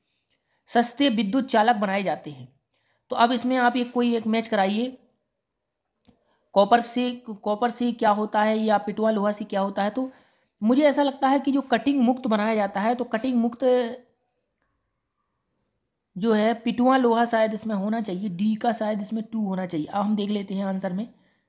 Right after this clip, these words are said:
इसमें जो आंसर मैच करना चाहिए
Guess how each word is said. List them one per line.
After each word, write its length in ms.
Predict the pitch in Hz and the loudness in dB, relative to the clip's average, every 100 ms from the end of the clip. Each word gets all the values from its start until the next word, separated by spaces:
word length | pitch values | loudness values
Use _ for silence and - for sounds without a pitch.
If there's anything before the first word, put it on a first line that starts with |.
| _ _ _ _ _ _ _ _ _ _ _ _ _ _ | _ _ _ _ _ _ _ _ _ _ _ _ _ _
इसमें 260 | 190 208 269 | -4 0 2
जो 100 | 254 | 4
आंसर 280 | 233 240 247 | 2 2 2
मैच 200 | 247 254 | 0 0
करना 240 | 226 233 | -2 -2
चाहिए 440 | 220 196 214 254 | -2 -2 -2 -6